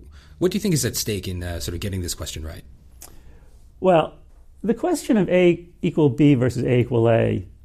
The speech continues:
Speaker 2: is a question that we find since Frege, which is where in the analytic tradition we sort of focus, even though it's not original with him, it's certainly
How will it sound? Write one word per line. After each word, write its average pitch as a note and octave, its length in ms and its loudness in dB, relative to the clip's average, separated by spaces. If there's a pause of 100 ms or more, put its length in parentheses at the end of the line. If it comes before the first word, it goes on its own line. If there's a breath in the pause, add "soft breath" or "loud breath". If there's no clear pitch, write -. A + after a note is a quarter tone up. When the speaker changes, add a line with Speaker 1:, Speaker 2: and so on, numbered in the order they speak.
(640 soft breath)
Speaker 2:
is E3 180 6
a E3 60 0
question - 380 0
that D#3 100 0
we C#3 120 2
find B2+ 840 0
since - 840 0 (120)
Frege, A2+ 560 0 (220)
which A2 300 -2
is G#2 120 -6
where A2+ 360 2
in A#2+ 100 -6
the G#2+ 140 -2
analytic B2 420 0
tradition A2 480 -6
we A2 100 -4
sort G#2 200 -6
of F#2+ 200 -8 (200)
focus, D3 440 -2
even A2 140 -4
though G#2+ 240 -4
it's - 100 -16
not A#2 140 -2
original C#3 460 -2
with A#2+ 160 -6
him, A2 220 -6
it's G2+ 120 -12
certainly G#2 500 -6